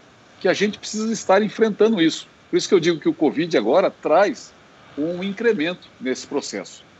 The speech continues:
E acho também, como o Carlos falou, é, é, é, eu acho que a partir de agora a gente vai ter uma, com a, com a chegada do Pix, agora com outras soluções, como é o WhatsApp, agora a Pay também, nós teremos muitas alternativas de pagamentos,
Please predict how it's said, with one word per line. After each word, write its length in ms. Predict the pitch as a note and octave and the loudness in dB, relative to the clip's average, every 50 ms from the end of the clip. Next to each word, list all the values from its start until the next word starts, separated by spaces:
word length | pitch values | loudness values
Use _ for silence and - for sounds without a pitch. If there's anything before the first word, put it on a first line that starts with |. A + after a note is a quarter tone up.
| _ _ _ - - | _ _ _ -20 -8
E 180 | - B2 C3+ C#3 | -2 2 4 4
acho 260 | D3+ E3 D#3+ - - | 4 4 2 -2 -4
também, 280 | F3 C#3+ A#2+ C#3+ E3 D#3+ | -4 -2 -2 -2 -2 -2
como 300 | - E3 E3 D#3+ C#3+ A2+ | -4 -4 -2 -2 -2 -2
o 20 | |
Carlos 300 | - - D3+ D3 C#3 - | 0 0 0 0 0 -2
falou, 380 | - A#2+ G#2+ B2+ D#3 E3+ C#3+ A#2 | -6 -6 -4 -2 -2 -2 -2 -2
é, 40 | A#2 | -2
é, 140 | A2+ - - - | -4 -4 -6 -6
é, 760 | A#2 A2+ G#2+ A2 G#2+ G#2 - - A#2 A2+ A2+ A2 G#2+ G#2 G#2+ | -4 -4 -2 -2 -4 -4 -6 -6 -6 -6 -6 -6 -6 -6 -6
eu 120 | A#2 A#2+ | -4 -4
acho 180 | C3+ C#3+ - - | -4 -6 -8 -14
que 80 | - | -10
a 20 | - | -4
partir 300 | - A#3 - - D#3+ D#3 | -4 -4 -2 0 -2 0
de 80 | B2+ | 2
agora 460 | C3 G#2+ G2 G#2+ C3+ D#3 D#3 A#2+ G2 - _ _ _ _ _ _ - - | 0 0 2 2 2 4 2 2 0 -6 _ _ _ _ _ _ -18 -12
a 40 | |
gente 220 | G#2 C3+ D3 - D#3+ | -10 -10 -8 -2 2
vai 140 | F3 C#3+ - | 2 2 2
ter 160 | - D3+ E3 | 2 0 0
uma, 440 | F#3 F#3 F3 E3 D3+ C3+ A#2+ G2+ - - | 0 0 2 2 2 2 2 0 -2 -4
com 80 | C#3+ | -6
a, 100 | C#3 C3 | -6 -6
com 120 | - - C3+ | -4 -6 -6
a 40 | A2+ | -6
chegada 380 | - - G#2+ C3 D#3 E3 D3+ | -4 -6 -2 -2 -2 -2 -2
do 80 | A#2+ G#2 | -6 -8
Pix, 520 | - - D3+ E3+ D#3+ - - - - - - _ _ _ - - - - | -4 -4 -4 -4 -4 -10 -14 -16 -16 -18 -20 _ _ _ -20 -20 -14 -10
agora 400 | - G#2+ F#2 B2 D3+ E3 C#3+ B2 | -8 -4 0 2 4 4 2 0
com 140 | - B2+ C3+ | -2 -2 0
outras 280 | E3+ F3+ F3 C#3 - | 0 0 -2 -4 -8
soluções, 520 | - D3+ B2+ G#2+ - - C#3 D#3 D#3 - - | -6 -6 -6 -8 -8 -6 -4 -4 -4 -4 -8
como 180 | C3+ B2 A#2+ | -8 -6 -4
é 40 | A#2 | -4
o 100 | A2 A2+ | 0 0
WhatsApp, 500 | B2+ A#2 - - F#2+ G#2 B2 C3 C3 - | 0 0 0 -6 -2 0 0 0 0 -4
agora 260 | G2 F#2 A#2+ C3 A#2+ | -6 -4 -2 -2 -2
a 20 | - | -4
Pay 200 | - - C3 B2 | -6 -6 -6 -6
também, 380 | - A#2 F#2+ G2 B2 E3+ F#3 - - - - - _ _ _ _ - | -6 -8 -6 -6 -6 -6 -8 -10 -16 -20 -20 -20 _ _ _ _ -2
nós 180 | D#3 F3 - | -2 -2 0
teremos 420 | - G#3 F3 F#3 G#3+ A3 G3 C3+ A#2+ | 2 2 4 4 4 2 0 -2 -4
muitas 560 | C3 C#3 C#3+ D#3 G3+ A#3+ C4 B3+ A#3 E3+ D#3 | -4 -4 -2 0 0 0 2 2 2 2 2
alternativas 920 | F#3 D#3+ - F#3 F3+ F3 D#3 A#2 - - - - A3 A#3+ F#3+ C#3+ B2 G2+ | 0 2 2 0 0 0 -2 -4 -4 -6 -8 -6 -4 -2 0 0 -2 -2
de 80 | A#2+ A2+ | -4 -2
pagamentos, 760 | - C3+ B2+ A2+ A2+ G#2 A2 C#3+ F3+ D3+ - - - - - | 0 0 2 2 0 0 0 -2 -4 -4 -8 -12 -18 -20 -20